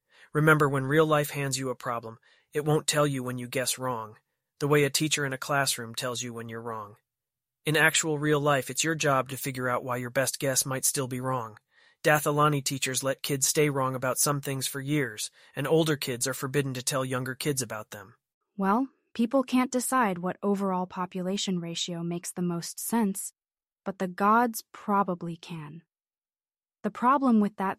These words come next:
Speaker 2: theory being that, as far as you know, Dath Ilan doesn't have those. Asmodia says, "If you had a family that only threw daughters and one that only threw sons," Tonya said,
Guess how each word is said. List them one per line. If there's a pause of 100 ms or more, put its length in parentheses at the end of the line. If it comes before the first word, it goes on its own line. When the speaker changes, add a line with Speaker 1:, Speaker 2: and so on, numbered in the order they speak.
Speaker 2:
theory
being
that,
as
far
as
you
know, (360)
Dath
Ilan
doesn't
have
those. (560)
Asmodia
says, (1160)
"If
you
had
a
family
that
only
threw
daughters (280)
and
one
that
only
threw
sons," (360)
Tonya
said,